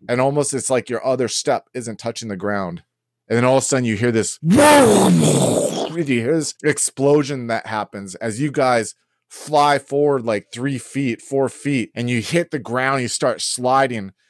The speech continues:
almost uncontrollably. Abigail, you hit, like, the side of a tire, like, it almost, like, hits you on your ribs. And Linda, you're going, you feel yourself just getting wet from all the snow and slush that you're, like, s-,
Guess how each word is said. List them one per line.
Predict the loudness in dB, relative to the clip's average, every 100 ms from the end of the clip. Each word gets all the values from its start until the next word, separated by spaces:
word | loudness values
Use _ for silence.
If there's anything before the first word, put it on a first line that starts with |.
| _
almost | -4 -2 -2
uncontrollably. | -6 -8 -8 -6 0 0 0 -4 -4
Abigail, | 0 0 0 -2
you | -2 -2 -4
hit, | -2 -2 -2
like, | -4
the | -4
side | -6 -2 -2
of | -4
a |
tire, | -6 -2 0 0 -2 _ _ _ _
like, | -4 0
it | 0
almost, | 0 -4
like, | -8 -8
hits | -8 -6
you | -4
on | -2
your | -2
ribs. | 0 2 0 -2
And | -8 -8 -6
Linda, | -2 2 2
you're | 2 0
going, | 0 -2 -2
you | -4
feel | -2 0
yourself | 0 0 -2
just | -6 -6
getting | -6 -6 -2
wet | -2 -2
from | -6 -4
all | -2
the | -2
snow | -4 -4 -2 -2 -2
and | -4
slush | -8 -2 -2 -2
that | -8 -10
you're, | -6
like, | -4 -2
s-, | -4